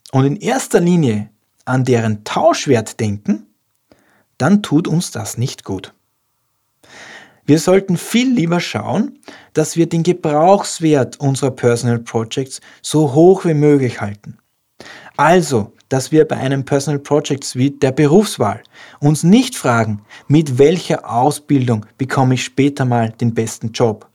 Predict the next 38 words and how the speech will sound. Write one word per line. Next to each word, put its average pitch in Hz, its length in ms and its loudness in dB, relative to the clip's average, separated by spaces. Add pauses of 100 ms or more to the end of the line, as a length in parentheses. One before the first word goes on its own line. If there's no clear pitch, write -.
also 117 280 -2
was 117 120 -6
ist 135 140 -12
der 127 80 -4
Tauschwert 120 720 -6
dieser 117 240 -8
Ausbildung, 107 400 -14 (320)
sondern 160 280 0
dass 156 160 0
wir 156 100 0
uns 147 120 -2
eher 170 280 -2
fragen, 147 400 -4 (280)
bei 160 200 4
welcher 196 420 0
Ausbildung 185 580 0 (160)
habe 147 280 -2
ich 143 120 -6
schon 147 360 -2
während 214 500 4
der - 180 -2
Ausbildung 156 640 -2
die 175 160 -8
größte 180 420 0
Freude 190 520 0
daran, 113 440 -2 (280)
also 147 260 -4
was 151 140 -4
ist 160 140 -8
der 160 80 -4
Gebrauchswert 156 600 -2
für 123 160 -4
mich? 107 260 -4 (600)
Oder 196 420 4
eben 170 340 2
nicht 208 260 2
zu 190 100 -8
fragen, 110 500 -4